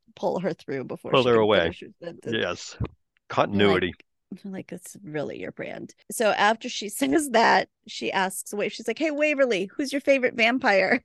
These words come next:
Speaker 2: <laughs>
Speaker 1: 'Cause that's gonna tell her who glamored her, right?
Speaker 2: Right.
Speaker 1: Um, and she, of course, says, "Oh, it's Petra." And so she yells for Dolls, who takes out Petra right away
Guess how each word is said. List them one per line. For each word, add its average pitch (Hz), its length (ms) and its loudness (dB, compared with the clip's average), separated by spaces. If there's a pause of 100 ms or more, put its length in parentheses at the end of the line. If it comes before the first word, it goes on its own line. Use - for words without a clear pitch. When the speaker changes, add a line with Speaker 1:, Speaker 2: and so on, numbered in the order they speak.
(100)
Speaker 2:
<laughs> - 140 -20
Speaker 1:
'Cause - 320 -10 (720)
that's 247 240 2
gonna 233 200 -2
tell 202 180 2
her 190 100 2
who 214 120 0
glamored 202 460 2
her, - 180 -6
right? 185 340 4 (380)
Speaker 2:
Right. 98 280 2
Speaker 1:
Um, 175 340 -2 (140)
and 202 200 -4
she, - 160 -4
of 196 120 -4
course, 185 280 -2
says, - 260 -4
"Oh, 277 240 2
it's - 140 -2
Petra." 214 540 0
And 175 160 -8
so 170 400 -2 (100)
she - 220 -12
yells 170 360 -2
for 160 120 -12
Dolls, 160 360 -4
who - 80 -12
takes - 280 -10
out 151 140 -4
Petra 160 340 -6
right 151 200 -4
away 156 300 -4